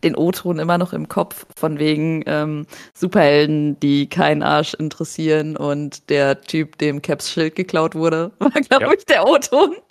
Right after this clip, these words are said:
Speaker 1: von dem Kollegen. Ähm, und es ist, es ist halt kein typischer Superheldenfilm. Und es spricht aber etwas an, was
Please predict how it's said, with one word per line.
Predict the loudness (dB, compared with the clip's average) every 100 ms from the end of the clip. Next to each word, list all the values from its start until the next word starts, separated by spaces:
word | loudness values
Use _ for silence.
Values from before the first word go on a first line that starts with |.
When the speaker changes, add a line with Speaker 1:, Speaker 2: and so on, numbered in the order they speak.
| -2
Speaker 1:
von | -2
dem | -2
Kollegen. | -2 0 0 -2 -6 -14 -16 -16 -18 -20 _ -20 -20 -20 _ 2
Ähm, | 4 6 4 4 2 -2 _ _ -14
und | -10
es | -8
ist, | -8 -10 -18 _ _ _ _ _ _ _ -14
es | -8 -6
ist | -4
halt | -4
kein | -4 -6
typischer | -6 -6 -4
Superheldenfilm. | -4 -2 -2 -2 -6 -4 -4 -4 -8 _ _
Und | -4 0 0 -2 -6 -14 _
es | -10 -10
spricht | -6 -4 -4 -2
aber | -2 0
etwas | -2 -4 -6 -4
an, | 0 2 0 -2 -6
was | -6 -6 -6 -14 -20